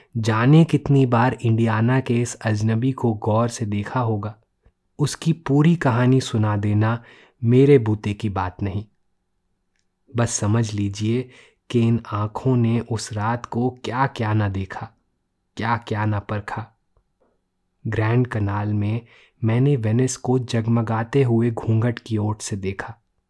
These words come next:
परंतु इन संकरी गलियों में मैंने वेनिस के सौंदर्य को घूंघट हटाकर देखा। घंटे भर बाद गलियों को पार कर मैं खुले स्थान पर पहुंचा,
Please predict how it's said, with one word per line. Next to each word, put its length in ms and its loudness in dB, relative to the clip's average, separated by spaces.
परंतु 600 -2
इन 160 2
संकरी 600 0
गलियों 460 0
में 280 -2
मैंने 240 2
वेनिस 440 0
के 120 -2
सौंदर्य 600 -2
को 380 -6
घूंघट 580 0
हटाकर 460 -4
देखा। 540 -12
घंटे 360 2
भर 220 -2
बाद 400 -4
गलियों 440 2
को 120 -2
पार 360 -2
कर 340 -6
मैं 160 2
खुले 360 2
स्थान 360 -2
पर 180 -4
पहुंचा, 480 -8